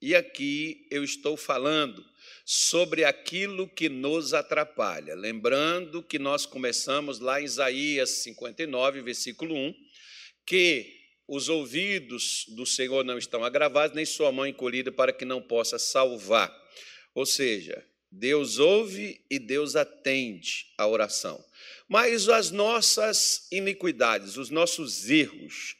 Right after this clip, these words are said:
eles nos afastam. Lembrando que eu falei sobre isso de um livro do missionário Soares chamado Não Desperdice o Seu Poder na Oração.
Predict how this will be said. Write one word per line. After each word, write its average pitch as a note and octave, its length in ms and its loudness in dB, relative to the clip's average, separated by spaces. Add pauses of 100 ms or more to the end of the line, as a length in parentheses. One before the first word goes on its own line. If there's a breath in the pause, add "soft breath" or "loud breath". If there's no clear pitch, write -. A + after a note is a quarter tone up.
eles D3 400 0
nos C#3+ 220 -2
afastam. - 600 2 (520 loud breath)
Lembrando G3 1000 4
que F3 100 2
eu F3+ 140 6
falei F#3 380 6
sobre F3+ 340 2
isso F3 500 0
de D#3+ 160 -6
um G3+ 140 -2
livro F3+ 400 2
do E3+ 140 -4
missionário D#3 560 0
Soares C#3 420 2
chamado C#3 540 -2
Não C#3 200 0
Desperdice C#3 1000 -4
o C#3 80 -4
Seu C3+ 240 -2
Poder B2 680 0 (460 loud breath)
na A#2+ 420 0 (160)
Oração. B2 480 -2